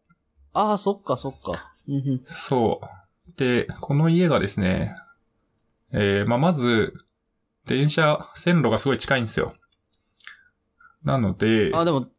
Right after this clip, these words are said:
Speaker 1: だいぶ高いけど、
Speaker 2: そう。
Speaker 1: ね。
Speaker 2: そうっすね。
Speaker 1: ひょ-、
Speaker 2: 十
Speaker 1: 標高はというか。
Speaker 2: 標高、海抜。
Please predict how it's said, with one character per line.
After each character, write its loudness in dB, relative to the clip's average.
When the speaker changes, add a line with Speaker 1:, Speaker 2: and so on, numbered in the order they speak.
Speaker 1:
だ 2
い 2
ぶ 0
高 -2
い -2
け -4
ど、 -2
Speaker 2:
そ -16
う。 -6
Speaker 1:
ね。 -4
Speaker 2:
そ -2
う 4
っ -2
す -4
ね。 4
Speaker 1:
ひ -6
ょ-、 0
Speaker 2:
十 -2
Speaker 1:
標 0
高 2
は 2
と -2
い 2
う -6
か。 0
Speaker 2:
標 0
高、 -4
海 0
抜。 0